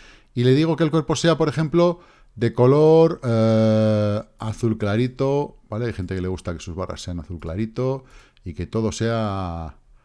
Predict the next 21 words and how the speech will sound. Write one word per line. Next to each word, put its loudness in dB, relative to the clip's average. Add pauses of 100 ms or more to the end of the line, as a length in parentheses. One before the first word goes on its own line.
(260)
azul -10
clarito. -18 (720)
Yo -18
qué -20
sé, -20 (320)
por, -20
por -14
poner -6
un -4
ejemplo, -12
¿eh? -12
Vale, -12
no -14
es, -20 (640)
si -16
yo -10
no, -10
ya -10
no -8
es -12
por, -12